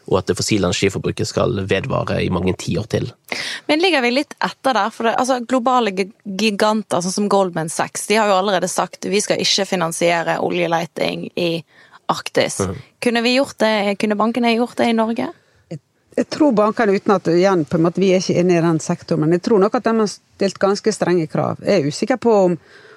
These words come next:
Speaker 3: om en norsk bank ville ha finansiert noe i et sårbart område. For det er jo, eh, Goldman Sachs finansierer nok den industrien i, i andre steder.
Speaker 1: Altså, Gol-, Goldman Sachs sa jo det at vi, vi ikke investerer lenger, låner ut penger til selskap som skal bore og lete etter olje i Arktis. Samtidig så sitter vi jo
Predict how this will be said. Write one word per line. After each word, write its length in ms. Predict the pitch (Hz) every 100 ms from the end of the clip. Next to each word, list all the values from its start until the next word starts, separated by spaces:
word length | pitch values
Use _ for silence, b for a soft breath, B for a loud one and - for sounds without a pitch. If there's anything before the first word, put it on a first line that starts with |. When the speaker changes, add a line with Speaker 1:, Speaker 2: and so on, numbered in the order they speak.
| B -
Speaker 3:
om 320 | 180 170 170
en 240 | 92 190
norsk 240 | 196 - -
bank 220 | 180 -
ville 160 | 165 160
ha 80 |
finansiert 640 | - 156 151 143 170 156 -
noe 300 | 156 151 160
i 140 | 156 151
et 160 | 139
sårbart 720 | - - 156 160 156 151 -
område. 380 | 151 151 151 139
For 80 | 170
det 60 | 180
er 60 | 196
jo, 160 | 175
eh, 200 | 160 156 165
Goldman 240 | 208 175
Sachs 240 | 143 190 -
finansierer 560 | 180 151 139 196 202
nok 160 | 185 180
den 220 | 196 175
industrien 480 | 170 165 170 185 165
i, 100 | 151 143 -
i 120 | - 143 -
andre 320 | 175 175 175
steder. 460 | - 139 160 143 - _ -
Speaker 1:
Altså, 80 | 113
Gol-, 140 | 135
Goldman 320 | 110 123 117 104
Sachs 240 | 147 -
sa 140 | - 104
jo 60 |
det 80 | 98
at 280 | 92 - - 80
vi, 220 | 85 90 90
vi 160 | 92
ikke 160 | - 90
investerer 340 | 87 87 92 92
lenger, 480 | 90 85 - - -
låner 240 | 104 101 107
ut 60 | -
penger 300 | 90 95 92
til 80 |
selskap 340 | - 90 - -
som 140 | 143
skal 100 | -
bore 380 | 98 85 92 90
og 80 | 87 87
lete 180 | -
etter 140 | 95 85
olje 180 | 90 87
i 80 |
Arktis. 480 | - - - - - - -
Samtidig 460 | - 113 139 131 135
så 80 |
sitter 220 | 127 120
vi 80 |
jo 20 | 107